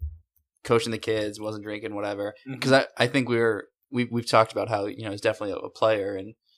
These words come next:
Speaker 1: while he was a lawyer, he probably, you know, played it fast and loose with women. So maybe he was like, "Oh, I wanna,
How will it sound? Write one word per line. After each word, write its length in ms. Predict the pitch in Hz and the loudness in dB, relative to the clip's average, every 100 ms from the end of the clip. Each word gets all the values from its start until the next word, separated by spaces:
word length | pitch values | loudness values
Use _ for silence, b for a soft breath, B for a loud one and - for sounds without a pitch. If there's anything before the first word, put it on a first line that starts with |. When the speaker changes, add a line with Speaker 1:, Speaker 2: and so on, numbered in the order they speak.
| _ | _
Speaker 1:
while 160 | - 110 | -2 0
he 120 | 110 | 2
was 140 | 107 107 | 0 -2
a 60 | - | -2
lawyer, 400 | 107 104 107 101 | 0 0 0 -2
he 100 | 107 | -4
probably, 280 | 107 98 101 | -2 -2 -4
you 40 | |
know, 260 | 98 92 113 _ _ _ _ | -6 -8 -10 _ _ _ _
played 120 | - 101 | -6 -4
it 60 | |
fast 300 | - 98 98 | -2 -4 -4
and 80 | 110 | -8
loose 160 | 104 104 | -10 -10
with 100 | 98 | -6
women. 280 | 110 107 101 | -6 -6 -4
So 100 | 113 | -2
maybe 220 | 113 120 | 0 2
he 60 | |
was 100 | 113 | 0
like, 100 | 107 | 2
"Oh, 160 | 104 127 | 8 8
I 80 | 120 | 10
wanna, 380 | 135 117 110 | 6 4 0